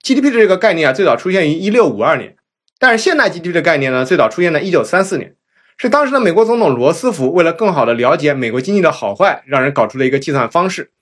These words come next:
G D P呢，虽然最早出现在美国，但是美国的政客呢，很少以此作为衡量自己政绩的核心指标。他们衡量自己政绩的指标呢，更加纠结于通胀、失业率、股市涨幅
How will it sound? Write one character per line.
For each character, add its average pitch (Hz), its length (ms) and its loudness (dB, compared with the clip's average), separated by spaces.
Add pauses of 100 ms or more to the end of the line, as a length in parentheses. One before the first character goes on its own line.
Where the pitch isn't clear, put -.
(760)
G 311 100 0
D 320 80 2
P 330 120 4
呢， 220 160 2
虽 254 160 -2
然 262 140 2
最 277 140 -4
早 147 160 2
出 - 160 -4
现 190 160 2
在 156 100 0
美 117 220 -6
国， 104 340 -6
但 190 140 0
是 180 80 -2
美 139 160 -2
国 127 100 -2
的 185 80 2
政 202 180 0
客 156 140 2
呢， 139 100 -2
很 170 220 -2
少 196 160 0
以 123 160 -8
此 - 320 -6
作 147 160 0
为 135 100 2
衡 143 280 -4
量 135 340 0
自 175 140 -6
己 117 120 -6
政 185 200 0
绩 131 100 -4
的 113 100 -2
核 123 200 -6
心 226 140 0
指 127 120 -4
标。 82 160 -10 (580)
他 311 120 0
们 302 100 2
衡 196 140 0
量 233 160 2
自 233 100 -10
己 135 180 -2
政 185 220 0
绩 147 100 -2
的 139 120 2
指 120 160 -8
标 139 140 0
呢， 123 180 0
更 175 180 0
加 165 140 0
纠 185 140 0
结 175 180 2
于 151 100 0
通 202 300 -2
胀、 165 240 2
失 - 180 -6
业 185 120 4
率、 180 360 -2
股 120 180 -8
市 208 140 2
涨 104 240 -2
幅 127 300 -10